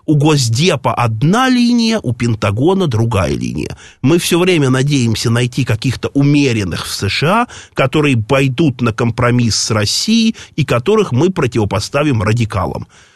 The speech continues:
Ну, а американцы на этом прекрасно играют.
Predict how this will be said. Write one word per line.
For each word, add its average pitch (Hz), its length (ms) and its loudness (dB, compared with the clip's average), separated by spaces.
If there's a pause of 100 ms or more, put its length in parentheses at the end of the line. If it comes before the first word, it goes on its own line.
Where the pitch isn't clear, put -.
(160)
Ну, 233 220 4
а 269 140 2
американцы 320 600 2
на 190 60 2
этом 262 220 0
прекрасно 226 560 0
играют. 202 480 0